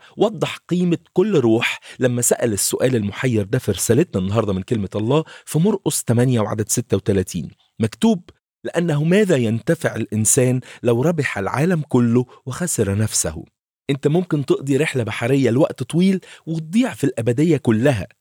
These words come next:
علشان بتتجاهل الجزء اللي فيك اللي هيفضل موجود للأبد، والجزء ده هو روحك. أنا ببص من خلال نظارة الله لما ببص على الناس اللي حواليا وبشوف أرواح،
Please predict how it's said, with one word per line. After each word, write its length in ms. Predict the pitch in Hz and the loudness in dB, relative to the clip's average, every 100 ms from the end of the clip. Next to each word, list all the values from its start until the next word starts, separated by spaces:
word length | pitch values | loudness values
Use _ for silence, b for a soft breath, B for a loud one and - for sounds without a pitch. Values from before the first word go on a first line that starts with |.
| _ _ _ | _ _ _
علشان 400 | - 113 135 165 | -12 -6 -2 -2
بتتجاهل 680 | 120 117 - 117 175 156 107 | -2 -4 -2 2 2 2 0
الجزء 440 | 98 104 175 165 - | 0 2 0 0 -2
اللي 220 | 107 98 | -2 -4
فيك 340 | - 185 - - B B | -2 -2 -2 -10 B B
اللي 160 | 127 104 | 0 2
هيفضل 460 | 131 208 127 113 | 2 0 0 -2
موجود 500 | 104 104 123 220 156 | 0 -2 0 -2 -2
للأبد، 460 | 92 95 - 87 - _ _ _ - | -6 -4 -2 -4 -6 _ _ _ -8
والجزء 480 | 117 117 165 123 98 | -6 0 0 0 -2
ده 220 | 110 110 B B | 0 -2 B B
هو 200 | 104 107 | -4 2
روحك. 640 | 135 131 - - _ - - _ _ _ _ _ _ _ _ - | 2 2 -4 -10 _ -18 -18 _ _ _ _ _ _ _ _ -2
أنا 140 | 151 | 2
ببص 420 | 117 107 156 - | 2 2 2 2
من 180 | 117 98 | 0 0
خلال 360 | - 117 135 120 | 0 2 2 2
نظارة 360 | 101 104 127 117 | 0 0 0 0
الله 300 | 101 113 156 - B B | -2 0 -2 -4 B B
لما 220 | 147 156 | 0 2
ببص 400 | 110 117 165 - | 0 2 2 0
على 180 | 101 101 | 0 -2
الناس 280 | 113 135 113 | -2 -2 -2
اللي 140 | 98 | -4
حواليا 560 | - 107 113 147 165 156 b | -2 -2 0 2 0 -2 b
وبشوف 440 | 110 113 - 151 - 110 | -6 -4 -2 -2 -2 0
أرواح، 680 | 110 117 98 - - - | 4 4 2 -2 -8 -12